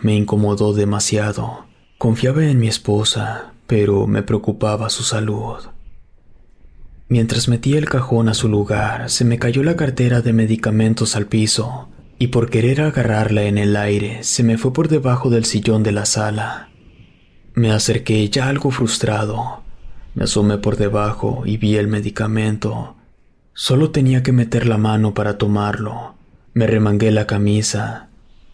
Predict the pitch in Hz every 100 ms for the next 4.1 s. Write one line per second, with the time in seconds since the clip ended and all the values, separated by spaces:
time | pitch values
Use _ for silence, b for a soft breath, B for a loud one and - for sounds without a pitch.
0 | - _ _ - - 104 101 101 101 110
1 | 101 101 101 - - 101 117 160 156 156
2 | 143 131 120 120 110 110 104 104 104 107
3 | 104 107 107 101 110 107 107 107 110 113